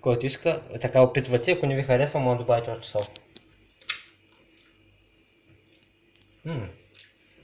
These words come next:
Този път обаче я оцелихме. Ето вижте. Хубава домашна майонеза, не пада. Става за филийки. Ще правим чеснов но-, сос сега от нея.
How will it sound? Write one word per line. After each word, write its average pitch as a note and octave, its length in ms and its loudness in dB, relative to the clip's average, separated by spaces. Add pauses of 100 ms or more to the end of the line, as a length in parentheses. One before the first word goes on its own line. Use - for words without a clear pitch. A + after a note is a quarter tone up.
(340)
Този C3 180 2
път C3 140 0
обаче B2 300 2
я A2 60 2
оцелихме. A#2 560 -2 (840)
Ето A#2 200 -6
вижте. D3 380 -6 (760)
Хубава E3 320 10
домашна C#3+ 400 4
майонеза, D#3+ 420 6
не B2 180 0
пада. D3 420 8 (1120)
Става D3+ 300 8
за C#3 120 8
филийки. E3+ 680 6 (480)
Ще - 220 -6
правим D#3 240 10
чеснов E3+ 340 6
но-, F3+ 280 2
сос - 640 -6
сега F3+ 220 2
от F3+ 140 0
нея. F#3+ 320 2